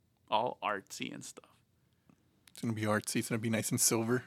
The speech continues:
Speaker 1: Yeah, silver with, like, really weird lines and window, really weird windows and whatnot. Or, or, or, or it can just be like, you know,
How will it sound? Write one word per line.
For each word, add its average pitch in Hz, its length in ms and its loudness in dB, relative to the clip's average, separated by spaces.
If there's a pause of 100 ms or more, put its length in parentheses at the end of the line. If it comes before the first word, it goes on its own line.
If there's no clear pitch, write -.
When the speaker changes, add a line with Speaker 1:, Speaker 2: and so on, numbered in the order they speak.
(340)
Speaker 1:
Yeah, 127 460 -4
silver 110 540 -4
with, 113 220 -12
like, 123 260 -14
really 117 260 -8
weird 113 300 -8
lines 113 520 -10
and 127 160 -16 (120)
window, 110 540 -2
really 120 180 -8
weird 113 260 -10
windows 104 480 -12
and - 80 -18
whatnot. - 320 -20 (1160)
Or, 247 260 -2
or, 233 360 2
or, 220 500 4
or 151 280 0
it 147 100 -8
can 143 80 -8
just 123 200 -8
be 131 100 -12
like, 120 160 -18
you 123 60 -14
know, 120 120 -16